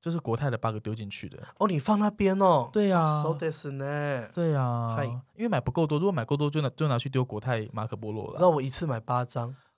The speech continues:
Speaker 1: 哦，我还记得那个月你跟我说很穷。
Speaker 2: 真的。<laughs> 卡费差点缴不出来欸。
Speaker 1: 因为你买的是很贵的那个票价，对不对？
Speaker 2: 哪有贵？你才贵，你全家都贵。
Speaker 1: 不是，就我们，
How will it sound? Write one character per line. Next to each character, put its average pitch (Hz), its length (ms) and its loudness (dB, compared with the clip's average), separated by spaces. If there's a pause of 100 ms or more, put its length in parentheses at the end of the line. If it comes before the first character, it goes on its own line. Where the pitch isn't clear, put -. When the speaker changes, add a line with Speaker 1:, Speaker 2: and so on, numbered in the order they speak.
Speaker 1:
哦， 160 240 -4 (160)
我 165 80 0
还 165 60 4
记 220 120 2
得 208 80 2
那 196 60 2
个 185 80 6
月 190 60 6
你 165 80 2
跟 175 100 0
我 147 80 4
说 151 100 4
很 156 140 2
穷。 131 340 -4 (460)
Speaker 2:
真 180 160 8
的。 160 720 10 (400)
<laughs> - 480 -14
卡 175 180 8
费 214 140 6
差 220 160 6
点 185 140 4
缴 165 160 8
不 180 80 2
出 196 180 2
来 160 140 10
欸。 135 180 8
Speaker 1:
因 127 80 6
为 - 60 4
你 240 140 2
买 202 180 4
的 139 100 2
是 139 100 0
很 160 220 0
贵 156 240 2
的 123 140 0
那 139 120 0
个 123 200 -2 (580)
票 147 160 4
价， 127 240 4
对 113 80 -4
不 110 60 -8
对？ 135 260 -4 (320)
Speaker 2:
哪 147 180 2
有 185 120 8
贵？ 170 260 6
你 143 140 0
才 160 180 6
贵， 196 140 2
你 160 60 0
全 165 120 2
家 185 100 6
都 185 80 6
贵。 180 300 6 (120)
Speaker 1:
不 208 80 2
是， 285 120 2
就 277 140 4
我 214 60 6
们， 151 180 6